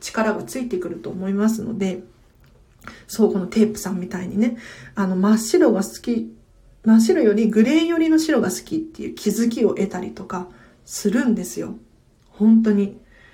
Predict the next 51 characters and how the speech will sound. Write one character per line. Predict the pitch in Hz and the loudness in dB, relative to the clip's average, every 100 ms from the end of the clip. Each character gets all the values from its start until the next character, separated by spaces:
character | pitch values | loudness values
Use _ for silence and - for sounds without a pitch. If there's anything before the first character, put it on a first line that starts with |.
| _ - - - | _ -20 -20 -2
な | 240 | 0
ん | 226 | 2
か | 190 | 0
私 | 196 247 247 | -2 -4 -4
も | 285 | -6
花 | 247 220 269 | -2 0 0
柄 | 285 285 | 0 -2
が | 277 | -4
好 | 254 | -8
き | - | -6
な | 247 - | -4 -4
ん | |
だ | 226 | -6
け | 220 | -10
れ | - | -8
ど、 | 196 196 226 - - - - | -2 -2 -2 -10 -18 -20 -20
花 | - 247 302 | -6 -2 0
柄 | 320 311 | 2 2
は | 302 | 0
花 | 285 269 269 | -6 -8 -8
柄 | 269 262 | -8 -6
で | 254 | -4
も、 | 208 190 185 - - _ _ _ _ _ _ _ - | -4 -4 -6 -10 -20 _ _ _ _ _ _ _ 2
大 | 339 359 | 6 6
き | - | 4
な | 190 190 | -2 -4
花 | 180 175 | -4 -4
柄 | 220 180 | -4 -4
じ | 185 | -4
ゃ | |
な | 170 | -6
い | |
と | 160 | -6
ダ | 165 | -6
メ | 185 | -6
な | 160 | -6
ん | - | -10
で | |
す | - | -12
よ。 | - - _ - | -16 -18 _ -12
小 | - 330 320 | -4 -2 -2
さ | - | -2
い | 262 190 | -6 -6
小 | - 196 185 | -2 -2 -2
花？ | 220 247 285 320 - _ _ _ _ _ _ _ _ - | -2 -2 -4 -12 -20 _ _ _ _ _ _ _ _ -12
小 | - 311 | -2 -2
さ | 311 320 | 0 0
い | 254 | 0
花 | 220 185 180 | 0 -2 -6
柄 | 175 175 | -8 -6
は | 185 196 175 | -4 -4 -6